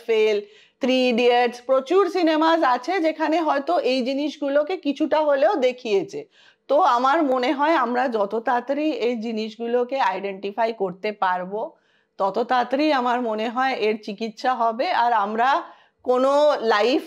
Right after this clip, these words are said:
আহ, লুজ করব না আর কি। আর, আহ, যদি মনে হয়, আর ডিপ্রেশন যে জিনিসটা, সেটার জন্য কিছুটা হলেও ওষুধের প্রয়োজন, সেই অ্যান্টিডিপ্রেসেন্টস হোক, সেটা আপনাকে সাইকিয়াট্রিস্ট দেবে। আর সাইকোলজিস্টের কাছে আসলে আপনি যে আপনার মনের যে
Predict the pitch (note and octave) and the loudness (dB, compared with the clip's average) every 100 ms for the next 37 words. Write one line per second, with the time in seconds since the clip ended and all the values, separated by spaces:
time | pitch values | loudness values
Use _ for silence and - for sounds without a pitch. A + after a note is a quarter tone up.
0 | - - - F#3 F#3 F#3 E3+ - F#3+ A#3 | -10 -8 0 2 2 0 -6 -10 -4 0
1 | C4 C4+ - A#3+ A3+ A3 G3+ E3+ D#3 C#3 | 2 0 2 4 4 2 0 -2 -4 -12
2 | - E3+ F3+ F#3 G3+ G3 F#3 F#3 F#3 G3 | -10 -4 0 2 2 2 0 -2 -4 0
3 | A3 C4 D#4 D#4 C4 B3 C#4+ C4+ - B3 | 0 2 2 2 0 0 0 0 0 0
4 | G#3+ G#3 A3+ A3+ D4 D#4+ E4+ C4 B3+ B3 | -2 -2 0 0 0 2 2 0 -2 -2
5 | B3 B3 B3+ C#4+ B3 A#3+ A#3+ B3 B3+ D4 | -2 -4 -2 -4 -2 -4 -4 -4 -2 -4
6 | D4 A#3 A#3 B3 A#3+ A#3 C#4 F#4+ - _ | -6 -8 -4 -2 0 2 0 0 -14 _
7 | - B3 C#4 B3+ B3+ C4+ G#3+ F3 D3+ D#3 | -4 -2 0 2 2 2 0 0 -4 -8
8 | D#3+ A3 G#3+ G3+ A3 B3+ A#3 A#3 A#3 A3 | -6 0 0 0 0 -2 0 0 -2 -2
9 | A#3 A#3 A3 C4 E4 D4 B3 B3+ A#3+ B3 | -4 -6 -2 -4 -2 -6 0 -2 -2 -6
10 | C4 D4+ F#3+ F#3+ G#3 G3+ A#3+ B3 A3 A3+ | -6 -4 -6 -2 -4 -2 -8 -4 -6 -4
11 | E4 A4 _ _ - F#3 G3 G3 F#3 F3+ | -8 -8 _ _ -4 0 0 0 -2 2
12 | A#3 A#3+ B3 D4 D4+ D4+ C4+ C4+ D4 C4+ | 2 2 0 0 -2 0 -2 0 0 0
13 | - F#4 C4+ - B3 B3 B3 A#3 A3+ A#3+ | 0 2 2 0 -4 0 2 2 0 -2
14 | A#3 G#3+ G#3 G#3+ A3 G#3 A3 G#3+ G#3 | -2 -4 -4 -4 -4 -4 -2 0 0